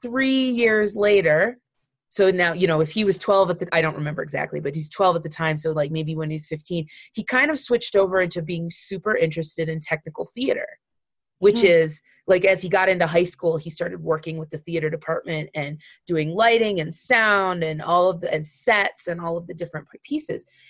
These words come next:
Speaker 1: And that's the one that really took off for him. And today he is the head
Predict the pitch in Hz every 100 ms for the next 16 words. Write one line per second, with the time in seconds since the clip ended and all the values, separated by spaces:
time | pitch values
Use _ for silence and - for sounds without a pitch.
0 | _ _ - 214 202 190 180 - 147 208
1 | 233 - - 208 190 180 170 - 165 202
2 | 214 180 180 165 165 165 - - - 147
3 | 147 139 135 160 _ _ _ 175 160 160
4 | 156 139 139 196 - - 185 175 170 151
5 | - 156 156 - - 202 196 196